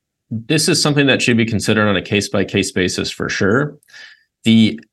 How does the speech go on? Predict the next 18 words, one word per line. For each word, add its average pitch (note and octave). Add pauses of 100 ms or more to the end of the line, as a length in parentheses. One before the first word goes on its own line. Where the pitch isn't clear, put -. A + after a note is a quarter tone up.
(160)
interventions B2
that G#2
are G2+
known G#2
to G#2+
extend G2
fertility, B2 (300)
hormonal G#2+
and G2+
non-hormonal, F2+
for G#2
example, F2+
rapamycin, F2+
are G2
mostly C#3+
based A#2
on, G2+ (560)
um, E2+